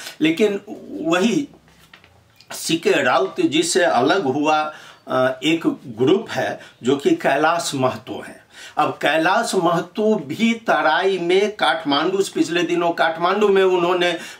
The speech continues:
बहुत बड़ा प्रदर्शन किया था, महिलाओं का प्रदर्शन। उनका भी स्वतंत्र मधेश जन अभियान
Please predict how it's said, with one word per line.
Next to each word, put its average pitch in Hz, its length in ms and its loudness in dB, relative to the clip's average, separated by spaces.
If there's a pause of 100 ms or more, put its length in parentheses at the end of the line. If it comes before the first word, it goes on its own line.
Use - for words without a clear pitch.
बहुत 165 240 0
बड़ा 165 200 4
प्रदर्शन 170 580 0
किया 131 400 0
था, 131 80 4
महिलाओं 175 520 2
का 180 120 2
प्रदर्शन। - 680 -6 (440)
उनका 220 540 2
भी 208 260 2
स्वतंत्र 185 1400 -2 (520)
मधेश 147 960 0 (420)
जन 180 560 -2
अभियान 165 800 0